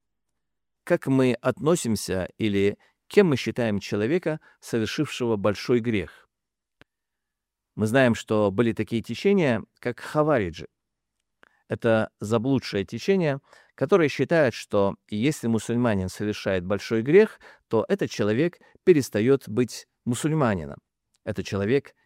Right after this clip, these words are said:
кафир, по их мнению. То есть они выводят человека из религии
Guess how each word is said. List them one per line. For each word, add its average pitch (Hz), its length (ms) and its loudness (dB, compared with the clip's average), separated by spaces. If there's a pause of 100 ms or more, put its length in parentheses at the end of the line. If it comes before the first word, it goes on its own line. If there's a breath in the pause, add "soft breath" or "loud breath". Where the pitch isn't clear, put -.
кафир, - 500 0
по 98 100 -4
их 117 160 -6
мнению. 110 460 -2 (760)
То - 80 -2
есть - 360 0 (200)
они 135 220 0
выводят 139 420 2
человека 131 540 -2
из 120 300 -4
религии 175 640 0